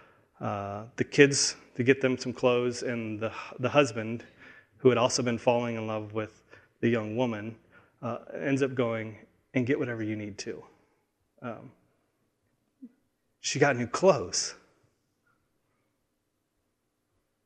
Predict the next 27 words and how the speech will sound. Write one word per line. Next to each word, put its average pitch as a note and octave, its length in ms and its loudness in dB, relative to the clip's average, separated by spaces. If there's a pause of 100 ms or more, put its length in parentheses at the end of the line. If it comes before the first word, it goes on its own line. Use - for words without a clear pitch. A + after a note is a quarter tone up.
(1080)
It's - 200 0
more G3+ 220 12
than C#3 200 6
she - 160 0
got B2+ 180 6
new C3 120 0
clothes, B2 360 0
right? D#3 240 4 (1800)
So D#3 120 10
when D#3 140 6
we F3+ 120 12
hear F#3 320 12
the D3+ 160 10
good D#3+ 320 8
news, D#3 340 8
the C#3 80 4
gospel C#3 560 6
of A2+ 200 -4
Jesus D3 640 6 (520)
Christ, C#3 420 6
the C3 60 2
Messiah, A#2 680 2
the, B2+ 140 0 (760)
the B2+ 80 2
Son F#3 180 6
of C#3+ 120 2
God, A#2 420 6